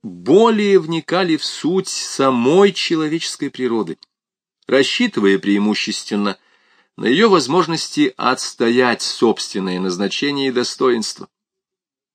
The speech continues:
На Западе же эти функции литература делила с философией, историческими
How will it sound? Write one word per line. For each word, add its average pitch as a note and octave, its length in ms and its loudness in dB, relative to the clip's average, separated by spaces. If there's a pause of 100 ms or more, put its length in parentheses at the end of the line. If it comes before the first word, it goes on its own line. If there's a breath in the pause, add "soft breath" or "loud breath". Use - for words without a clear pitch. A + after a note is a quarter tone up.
(420 loud breath)
На B2+ 240 -2
Западе G#2+ 460 0
же D#2+ 240 -2 (640)
эти G#3 240 2
функции A#3 500 0
литература F#3 600 2
делила G#2+ 340 2
с G2+ 60 -6
философией, F3 1120 0
историческими E3+ 1120 -2